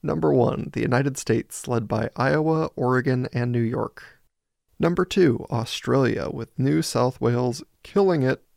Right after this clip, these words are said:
Number three, the United Kingdom, with England still out front.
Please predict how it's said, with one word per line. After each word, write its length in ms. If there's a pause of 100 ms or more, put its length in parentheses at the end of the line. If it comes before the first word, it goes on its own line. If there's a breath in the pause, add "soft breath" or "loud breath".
(340)
Number 240
three, 480
the 80
United 400
Kingdom, 520
with 280
England 480
still 320
out 160
front. 440